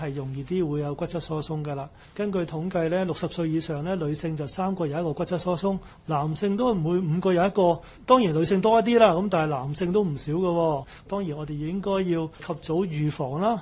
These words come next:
後生嘅時候，就算你十幾歲，你都可以食多啲高鈣嘅食物，有充足嘅維他命 D，趁後生儲存多啲鈣喺骨裏邊，減輕日後骨質疏鬆嘅機會啦。無論男性女性都好啦，隨住年紀呢，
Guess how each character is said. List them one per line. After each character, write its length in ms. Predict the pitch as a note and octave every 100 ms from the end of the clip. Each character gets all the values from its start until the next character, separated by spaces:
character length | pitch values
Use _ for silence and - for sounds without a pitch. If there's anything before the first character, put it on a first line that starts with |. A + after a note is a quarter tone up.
| -
後 180 | E3
生 280 | E3 G#3+ G3
嘅 100 | G3+
時 180 | - D3+
候， 280 | D3 C#3+ C3+ -
就 120 | - F3
算 160 | F#3+
你 80 | F#3+
十 140 | F#3+
幾 220 | E3+ F3 G3+
歲， 260 | G3 F#3
你 100 | F3
都 140 | F#3 G#3+
可 140 | G3
以 40 |
食 140 | F3 E3
多 160 | E3+
啲 100 | G#3 G#3
高 100 | A3+ A#3
鈣 260 | - F#3
嘅 60 | D#3+
食 140 | -
物， 200 | G3 D#3 - -
有 160 | D3+ F3+
充 180 | A#3 A#3+
足 100 | B3
嘅 100 | G3
維 100 | D3
他 140 | C#3
命 180 | G#3+ F3 D#3
D， 260 | A3 A#3 - -
趁 200 | - G3
後 200 | F3+ E3
生 240 | G#3 G#3+
儲 360 | G#3 - E3 F3
存 220 | D#3+ C#3
多 260 | G#3+ A3
啲 300 | G#3+ A3+ A3
鈣 240 | G#3 G3 E3+
喺 80 | F#3+
骨 120 | B3
裏 160 | G3+
邊， 280 | D#3+ D#3 D3+ C#3 -
減 180 | D#3+ G3
輕 260 | G#3+ A3 F#3
日 40 |
後 240 | - D#3+ D3+
骨 120 | G#3
質 120 | A3+
疏 180 | G#3+ G#3+
鬆 240 | G3 G#3+ G3+
嘅 120 | E3
機 160 | F#3 F3+
會 180 | D#3
啦。 120 | C#3 C#3+ -
無 140 | F3 F3
論 140 | F3+
男 360 | F3+ D#3+ C#3+ D3+
性 280 | G#3 G3
女 120 | F#3 E3
性 200 | F3+ F#3
都 140 | G#3+
好 220 | E3+ D#3 F3
啦， 280 | G3+ D#3 -
隨 220 | - D#3+ D3
住 120 | D#3+
年 260 | D3+ C#3 C#3+
紀 240 | D3+ E3
呢， 200 | G3+ G#3+